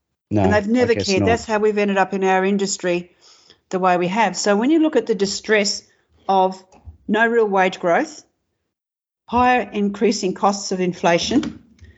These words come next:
Speaker 2: we've got people, um, who are struggling to get a job and people who need the workers. You've got this discourse in, in, in around the buy now, pay later stuff and the, and the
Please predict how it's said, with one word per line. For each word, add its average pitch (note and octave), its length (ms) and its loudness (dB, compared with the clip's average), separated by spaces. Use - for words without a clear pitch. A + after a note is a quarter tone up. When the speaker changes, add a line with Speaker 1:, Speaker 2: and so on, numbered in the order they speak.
Speaker 2:
we've G3+ 140 2
got G3+ 240 2
people, G#3+ 640 0
um, F#3 460 0
who G3+ 460 2
are F#3+ 60 0
struggling G3+ 380 0
to G3 80 -10
get G#3 160 2
a G3+ 40 0
job G3 400 0
and G3 120 0
people G3+ 500 0
who G3+ 120 0
need G3+ 240 2
the F#3 80 0
workers. F#3+ 640 0
You've G#3 120 2
got G#3 220 2
this G#3 300 -2
discourse D4+ 500 2
in, A3+ 120 2
in, G3+ 220 -2
in G3 280 -2
around G3 560 0
the F#3+ 80 0
buy G#3+ 220 2
now, G3+ 180 2
pay G3+ 260 -4
later G3+ 300 2
stuff F3 480 -4
and G3 140 2
the, F#3 260 0
and F#3+ 140 0
the F3+ 160 0